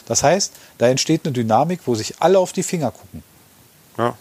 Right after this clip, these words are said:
Speaker 1: Und es gibt so gut wie keine Fehler bei den Auszählungen, weil man sich gegenseitig kontrolliert.
Speaker 2: Ja.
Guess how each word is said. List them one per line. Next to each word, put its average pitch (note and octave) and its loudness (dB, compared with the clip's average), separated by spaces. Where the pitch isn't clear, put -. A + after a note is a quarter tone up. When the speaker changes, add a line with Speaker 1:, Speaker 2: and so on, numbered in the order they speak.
Speaker 1:
Und C3 0
es C#3 -2
gibt F#3+ -4
so F#3+ -2
gut G3 -6
wie G3 -6
keine C#4 -2
Fehler B3+ 0
bei C#3 2
den D#3 -2
Auszählungen, E3 0
weil A2 2
man A#2 -4
sich B2 -10
gegenseitig G#2 -4
kontrolliert. D#3+ -2
Speaker 2:
Ja. A#2+ -4